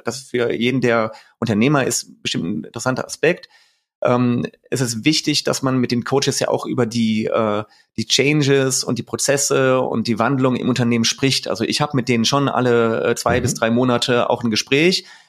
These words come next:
Speaker 1: und zeig denen einfach mal, was wir gerade machen, was sich gerade verändert, damit die natürlich auch ein bisschen Kontext haben und nicht nur die
Speaker 2: Mhm.
Speaker 1: eine Seite des, äh, des Coaches,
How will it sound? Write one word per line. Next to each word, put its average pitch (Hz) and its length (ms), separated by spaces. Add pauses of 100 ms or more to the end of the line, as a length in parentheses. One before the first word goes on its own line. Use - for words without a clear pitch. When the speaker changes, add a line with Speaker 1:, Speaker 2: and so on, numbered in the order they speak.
(120)
Speaker 1:
und 117 140
zeig 147 240
denen 135 140
einfach 131 220
mal, 123 260
was 135 160
wir 135 80
gerade 117 260
machen, 117 560
was 123 140
sich 123 120
gerade 117 220
verändert, 117 400
damit 120 220
die 127 240
natürlich 123 400
auch 123 100
ein 123 60
bisschen 123 240
Kontext - 480
haben 92 320
und 98 100
nicht 98 140
nur 131 80
die 123 100
Speaker 2:
Mhm. 117 60
Speaker 1:
eine 131 160
Seite 123 320
des, 110 180
äh, 107 240
des 107 160
Coaches, 143 500